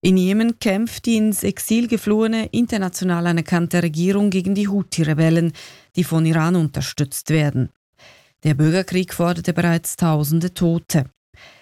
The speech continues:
Die Vereinten Nationen bezeichnen den Konflikt als schwerste humanitäre Krise der Gegenwart.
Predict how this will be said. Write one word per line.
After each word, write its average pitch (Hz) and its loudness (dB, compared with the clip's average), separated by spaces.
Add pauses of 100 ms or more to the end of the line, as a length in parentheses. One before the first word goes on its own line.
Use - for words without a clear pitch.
(160)
Die 156 0
Vereinten 151 2
Nationen 185 0
bezeichnen 196 -2
den 190 0
Konflikt - -4
als 180 0
schwerste 190 -2
humanitäre 175 0
Krise 139 -2
der 170 0
Gegenwart. 147 -2